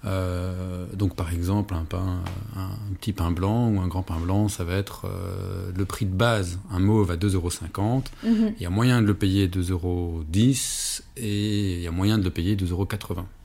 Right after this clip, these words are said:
Speaker 2: Ok.
Speaker 1: Dans les
Speaker 2: Donc,
Speaker 1: grandes lignes. C'est
Speaker 2: prix
Speaker 1: pas,
Speaker 2: normal.
Speaker 1: c'est pas les bons chiffres, mais donc un prix normal.
Speaker 2: Ouais.
Speaker 1: Et ça, c'est le prix qui nous permet de vivre de l'activité.
Speaker 2: C'est ça.
Speaker 1: Et vivre de l'activité, pour nous, ça veut dire on, on se paye mille quatre cents euros par mois.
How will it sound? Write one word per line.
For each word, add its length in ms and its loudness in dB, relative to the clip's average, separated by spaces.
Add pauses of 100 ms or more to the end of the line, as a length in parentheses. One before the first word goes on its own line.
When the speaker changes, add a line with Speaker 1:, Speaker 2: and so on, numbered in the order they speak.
(160)
Speaker 2:
Ok. 220 -6 (140)
Speaker 1:
Dans 80 0
les 140 0
Speaker 2:
Donc, 80 -2
Speaker 1:
grandes 220 -2
lignes. 160 -6
C'est 120 -12
Speaker 2:
prix 160 4
Speaker 1:
pas, 100 8
Speaker 2:
normal. 380 6 (420)
Speaker 1:
c'est 160 -4
pas 100 2
les 80 4
bons 160 2
chiffres, 300 -4
mais 300 0 (200)
donc 140 2
un 80 8
prix 180 4
normal. 600 6
Speaker 2:
Ouais. 160 0 (180)
Speaker 1:
Et 60 0
ça, 180 6
c'est 160 2
le 60 2
prix 320 2
qui 80 2
nous 100 6
permet 360 6
de 440 4 (260)
vivre 320 6
de 60 6
l'activité. 540 0 (200)
Speaker 2:
C'est 120 0
ça. 160 -6 (100)
Speaker 1:
Et 180 6
vivre 200 6
de 40 6
l'activité, 520 4
pour 240 2
nous, 160 6
ça 140 0
veut 100 2
dire 400 2 (160)
on, 720 2
on 120 0
se 120 -6
paye 240 4
mille 160 6
quatre 180 -4
cents 160 -2
euros 160 -2
par 160 -4
mois. 160 -6